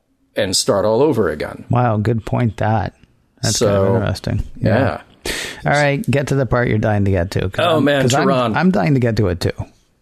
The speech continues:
Speaker 1: There's so much to unpack here, so much, I think. Um, he, he says, uh,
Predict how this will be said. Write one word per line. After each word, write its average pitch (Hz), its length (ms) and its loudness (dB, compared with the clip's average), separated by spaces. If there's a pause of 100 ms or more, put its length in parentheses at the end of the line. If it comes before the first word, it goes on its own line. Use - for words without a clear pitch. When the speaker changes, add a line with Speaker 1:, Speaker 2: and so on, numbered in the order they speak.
Speaker 1:
There's 165 180 2
so 208 240 2
much 185 260 2
to 143 160 2
unpack 131 460 0
here, 87 240 -2
so 160 560 2
much, 110 540 0
I 101 120 -6
think. 82 420 -4 (120)
Um, 101 680 0 (100)
he, 123 280 0
he 170 180 0
says, 135 600 2 (360)
uh, 113 540 0